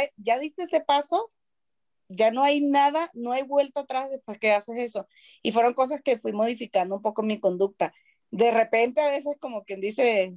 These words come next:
este, se me van las cabras, como dicen aquí, pero me doy cuenta más rápido y me detengo, y me detengo. Entonces te empiezas a detener porque empiezas a darte cuenta de las cosas, pero pasó una, una modificación de conducta por arrepentimiento, o sea, sí me, sí me pasó,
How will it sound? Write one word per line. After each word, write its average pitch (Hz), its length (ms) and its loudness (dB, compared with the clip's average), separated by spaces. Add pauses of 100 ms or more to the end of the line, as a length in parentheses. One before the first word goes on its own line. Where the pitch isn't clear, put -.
este, - 420 -4
se 208 220 0
me 202 140 4
van 202 420 2
las 233 180 -4
cabras, 226 360 2
como 190 180 -12
dicen 190 260 -8
aquí, 220 400 -6 (480)
pero 240 300 6
me 233 180 0
doy 233 160 4
cuenta 247 260 -2
más 233 160 -10
rápido 202 420 -6 (140)
y 220 100 -4
me 208 100 4
detengo, 190 420 0 (240)
y 202 80 -12
me 190 100 -4
detengo. 180 380 -6
Entonces 190 320 -8
te 240 60 0
empiezas 214 400 -2
a 262 80 6
detener 233 420 0
porque 254 260 -6
empiezas 185 400 0
a 220 100 4
darte 185 260 -2
cuenta 214 240 -2
de 208 40 2
las 196 120 -2
cosas, 254 240 -2
pero 220 220 2
pasó 220 380 -2
una, 277 340 -6
una 226 160 -6
modificación 240 540 -8
de 202 60 -10
conducta 226 420 -2
por 190 180 4
arrepentimiento, 175 880 -4
o 175 60 -8
sea, 160 280 -2 (360)
sí 233 240 0
me, 247 220 2
sí 220 180 -2
me 240 140 0
pasó, 220 400 0